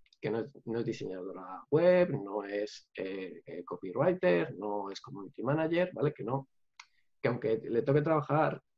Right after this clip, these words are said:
eh, con un ordenador, no está, no está en este mundo, ¿vale? Y hizo el curso de forma,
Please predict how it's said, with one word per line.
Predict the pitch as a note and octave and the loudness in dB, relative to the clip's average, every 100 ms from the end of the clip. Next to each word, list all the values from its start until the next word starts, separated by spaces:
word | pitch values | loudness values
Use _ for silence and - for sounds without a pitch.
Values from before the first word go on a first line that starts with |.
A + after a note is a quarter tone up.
| - | -4
eh, | C3+ C3 | 0 4
con | C#3 | 6
un | C#3+ | 8
ordenador, | C#3 C#3 C3+ C#3 G3+ - _ _ _ - _ | 8 8 8 6 4 0 _ _ _ -20 _
no | - A#2+ | 0 0
está, | A2+ - G2 G2+ F#2+ - - E2 | 0 -2 2 2 2 -4 -12 -10
no | A2 | -4
está | A#2 G#2+ | -2 -2
en | A2 | -4
este | B2 C#3 | -4 -4
mundo, | C#3 - - E3+ - | -12 -8 -6 -6 -6
¿vale? | D3+ - - - - _ _ _ _ - | -10 -10 -10 -16 -20 _ _ _ _ 4
Y | C#3+ C#3+ C#3 C3+ C3 B2+ A#2+ A#2 A2 A2 | 8 10 10 8 8 6 4 2 2 2
hizo | C#3+ C#3 C#3+ | 2 6 6
el | C#3 | 8
curso | D#3+ - G#3 A3 | 4 2 -4 -4
de | - D3+ - | -8 -14 -4
forma, | A2+ A2 A2 A2 G#2+ G2+ | 0 2 2 2 2 0